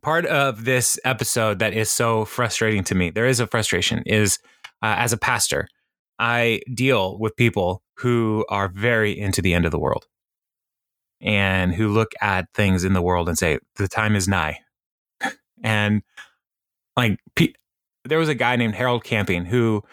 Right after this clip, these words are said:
uh, around the time that this episode was, um,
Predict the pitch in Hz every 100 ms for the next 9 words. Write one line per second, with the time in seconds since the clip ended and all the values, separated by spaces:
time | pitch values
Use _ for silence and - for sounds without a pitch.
0 | - - - - 113 101 113 131 165 151
1 | 127 120 117 101 107 110 - - 110 92
2 | 98 95 92 87 - - _ _ _ _
3 | - 98 92 87 82 85